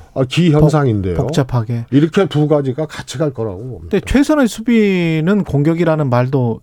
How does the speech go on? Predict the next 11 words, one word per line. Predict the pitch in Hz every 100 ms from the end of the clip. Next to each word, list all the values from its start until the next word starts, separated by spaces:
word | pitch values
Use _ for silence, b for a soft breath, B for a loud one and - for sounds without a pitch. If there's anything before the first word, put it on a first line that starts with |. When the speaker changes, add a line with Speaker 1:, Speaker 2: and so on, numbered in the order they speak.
| -
Speaker 2:
있는데 | 131 131 113 107 120 104 104 -
쌍특검이나 | - 233 254 294 262 240 208 170
이런 | 123 139 165
것으로 | 160 151 139 - - 147 139 135 170 180 156 -
민주당이 | 147 139 143 160 143
분위기 | - 143 147
전환을 | 143 131 135 135 127 - b b -
해야 | 233
된다고 | 214 147 127 123
보십니까? | 113 - 107 104 - 160 - B B B -
Speaker 1:
저는, | - 226 240 233 214 185 135